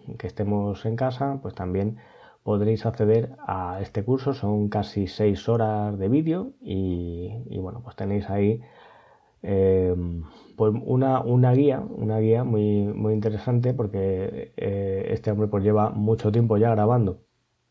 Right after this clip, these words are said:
un podcast, sabe de lo que habla y, eh, pues nada, si os interesa,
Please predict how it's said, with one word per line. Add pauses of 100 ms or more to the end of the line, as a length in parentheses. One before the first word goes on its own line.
(720)
un
podcast,
sabe
de
lo
que
habla (760)
y,
eh,
pues
nada,
si
os
interesa,